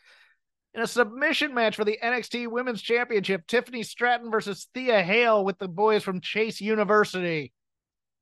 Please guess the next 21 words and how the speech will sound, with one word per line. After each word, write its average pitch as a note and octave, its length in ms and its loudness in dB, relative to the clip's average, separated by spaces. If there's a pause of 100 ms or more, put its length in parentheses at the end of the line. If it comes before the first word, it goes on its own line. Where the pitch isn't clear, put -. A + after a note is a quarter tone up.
(800)
I, D#3 100 -20 (100)
I F3+ 100 -4
love G3+ 280 4
Thea G3+ 240 2
Hale. F3 400 -2 (100)
I F3+ 100 -8
love F3+ 260 -2
Tiffany E3 300 -6
Stratton. D3+ 480 -10 (600)
Tiffany A3+ 260 2
Stratton's F#3 500 0
winning F#3 300 -4
this, F#3 300 -2
and E3+ 100 -6
I E3 100 0
assume F#3 360 0
it F3+ 100 -2
will E3+ 140 -2
be E3+ 160 0
the E3 80 0
help, D#3+ 340 2